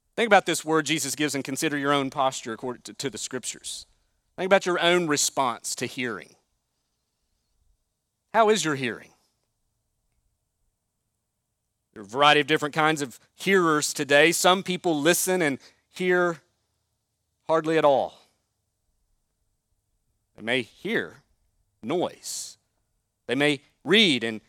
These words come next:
hear as they're reading, but are they truly hearing? There's just a cursory glance or,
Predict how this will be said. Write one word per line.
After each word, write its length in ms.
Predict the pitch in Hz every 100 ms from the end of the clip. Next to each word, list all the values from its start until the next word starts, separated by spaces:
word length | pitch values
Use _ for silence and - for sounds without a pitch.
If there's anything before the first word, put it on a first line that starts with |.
| _
hear 500 | - 247 170 98 90
as 180 | 117 113
they're 280 | 139 135 123 _ -
reading, 460 | 156 208 139 117
but 100 | 135
are 160 | 160 165
they 140 | 160
truly 560 | 151 196 196 175 151 - _ _ _
hearing? 440 | 254 196 120 80 _ _ _ _ _ _ _ _ _ _ _ _ _ _ _ _ _ _ _
There's 280 | 170 151 - _ _ _ _ _ _ _ -
just 140 | 139
a 40 | -
cursory 580 | - 185 175 160 143
glance 360 | 131 151 160 -
or, 160 | 147